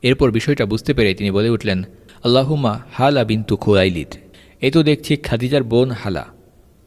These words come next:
তখন সেখানে উপস্থিত ছিলেন রাসূলুল্লাহ সাল্লাল্লাহু আলাইহি ওয়াসাল্লামের স্ত্রী আয়েশা। অন্যান্য স্ত্রীদের মতো আয়েশা রাদিয়াল্লাহু আনহা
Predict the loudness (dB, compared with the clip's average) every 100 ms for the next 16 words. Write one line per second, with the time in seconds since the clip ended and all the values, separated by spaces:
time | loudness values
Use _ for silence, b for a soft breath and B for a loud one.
0 | _ B B B B -2 2 2 2 2
1 | 2 2 0 -2 -2 0 0 -2 -8 -12
2 | -4 2 4 4 4 2 0 2 2 2
3 | 0 -2 -2 -2 -2 0 -2 -4 -4 -6
4 | -12 _ _ b b -2 0 2 2 4
5 | 4 4 4 2 0 0 0 0 2 2
6 | 2 4 4 4 2 2 0 -2